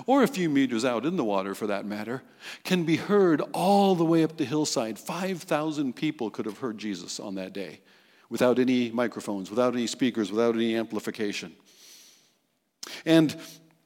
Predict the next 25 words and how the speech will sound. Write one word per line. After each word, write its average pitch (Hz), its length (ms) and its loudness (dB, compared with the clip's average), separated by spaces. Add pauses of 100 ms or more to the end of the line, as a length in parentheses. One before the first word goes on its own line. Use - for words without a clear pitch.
(1080)
after 196 300 8
he 214 160 8
has 185 320 8 (840)
sat 196 240 6
down 175 180 8
and 143 100 6
taught 170 220 4
the 139 80 2
people, 160 320 6
when 170 100 10
he 180 100 8
had 143 100 8
finished 226 340 6
speaking, 131 380 4
verse 160 200 2
four, 127 380 2 (220)
he 143 140 -2
said 190 420 2
to 208 100 2
Simon, 117 640 0 (640)
"Put 139 160 2
out 170 300 4 (480)
into 151 240 -6
the 151 80 -8
deep 156 400 -8